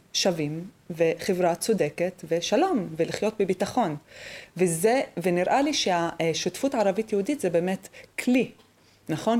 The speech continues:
כלי שאנחנו באמת גם צריכים, אה,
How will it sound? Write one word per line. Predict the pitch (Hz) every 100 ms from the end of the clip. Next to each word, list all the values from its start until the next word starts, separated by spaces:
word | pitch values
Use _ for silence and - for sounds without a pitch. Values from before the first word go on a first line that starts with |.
| 233
כלי | 220 233
שאנחנו | 220 170 - 170 170 180
באמת | 170 185 220 - 185 - - -
גם | 196 202 226
צריכים, | - 214 - 208 196 202 196 _ _ _ _ _ - -
אה, | 165 160